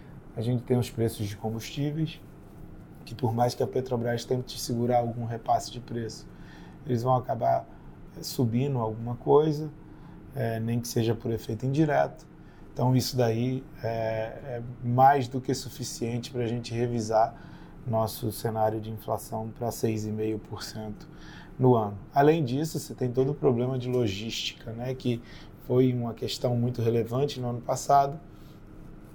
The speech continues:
Tava melhorando a perspectiva agora no começo desse ano, mas com toda essa confusão de guerra vai voltar a ser um problema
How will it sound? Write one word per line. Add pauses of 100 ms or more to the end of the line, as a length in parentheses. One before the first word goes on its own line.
(320)
Tava (360)
melhorando
a
perspectiva
agora
no
começo
desse
ano, (560)
mas
com
toda
essa
confusão
de
guerra
vai
voltar
a
ser
um
problema